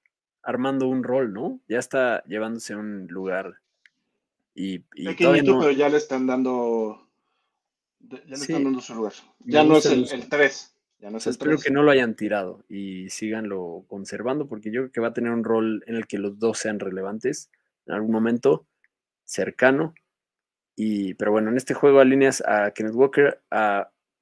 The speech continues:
Speaker 1: Metcalf, que con todo y que estaba cuestionable, la rompió,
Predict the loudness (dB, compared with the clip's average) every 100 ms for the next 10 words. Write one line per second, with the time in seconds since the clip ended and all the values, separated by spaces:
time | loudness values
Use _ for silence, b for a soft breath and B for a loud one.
0 | _ _ -8 -2 -2 -2 0 0 0 -8
1 | -8 -4 -4 -4 -6 -4 -2 -2 -4 2
2 | 4 4 2 -2 0 2 6 6 6 2
3 | -2 -4 -4 2 2 2